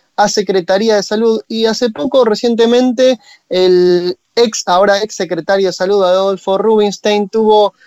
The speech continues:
eh, un inconveniente, tuvo un conflicto con el presidente por la aplicación del protocolo, eh, del aborto, en el cual, bueno, él se, él se opuso al decreto de Macri que,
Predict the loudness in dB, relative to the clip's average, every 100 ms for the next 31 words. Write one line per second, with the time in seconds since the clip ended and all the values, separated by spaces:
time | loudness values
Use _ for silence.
0 | _ -4 -2 0 0 0 0 2 2 2
1 | 2 2 2 2 0 0 0 0 0 -2
2 | -2 -2 -2 -2 0 0 2 0 -2 -6
3 | -6 0 0 0 0 -2 0 0 2 0
4 | 0 -2 -4 -2 0 2 2 0 0 0
5 | 0 -4 -2 -2 2 2 4 2 0 _
6 | _ _ -6 -2 0 0 -2 -2 -2 0
7 | 0 2 2 4 4 2 0 0 0 0
8 | -4 -6 -2 0 0 0 -2 -2 -4 -4
9 | -4 -4 -4 -6 -8 -16 -20 -20 -10 -4
10 | -2 -2 0 0 2 2 2 0 2 2
11 | 0 -4 -8 -6 -4 -4 0 -2 -2 -6
12 | -4 -4 -4 -6